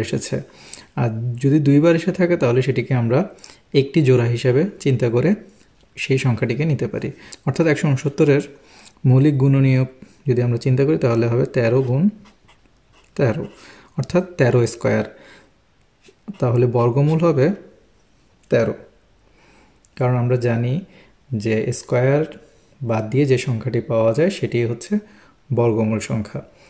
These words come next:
আর স্কয়ার সহ যেটি পাওয়া যায় সেটি হচ্ছে বর্গ সংখ্যা। তাহলে আমাদের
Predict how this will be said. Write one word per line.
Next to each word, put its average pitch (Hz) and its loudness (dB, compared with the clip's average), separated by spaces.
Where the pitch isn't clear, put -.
আর 110 -2
স্কয়ার 156 -2
সহ 139 -2
যেটি 156 -2
পাওয়া 120 0
যায় 151 0
সেটি 117 -4
হচ্ছে 113 -6
বর্গ - -6
সংখ্যা। 120 -8
তাহলে 131 0
আমাদের 131 -2